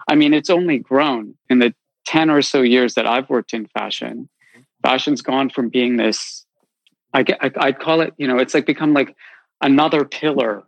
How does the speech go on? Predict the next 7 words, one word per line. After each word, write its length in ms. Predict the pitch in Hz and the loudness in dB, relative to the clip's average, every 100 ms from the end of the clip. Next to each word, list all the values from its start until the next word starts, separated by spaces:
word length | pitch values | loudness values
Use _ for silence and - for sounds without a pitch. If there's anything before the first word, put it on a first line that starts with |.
| - | -10
in 200 | 123 120 | -8 -6
popular 480 | 147 135 135 113 | -4 -4 -4 -6
culture 640 | 110 - 131 - 104 98 107 | -6 -4 -6 -6 -8 -6 -4
alongside 640 | 110 123 120 - 123 110 | 0 0 0 -2 -4 -4
sports 800 | - - 143 113 - - - - _ | -10 -2 0 0 -4 -18 -20 -20 _
or 160 | 113 110 | -6 -4
music 500 | 107 127 123 107 - | 0 0 0 -2 -6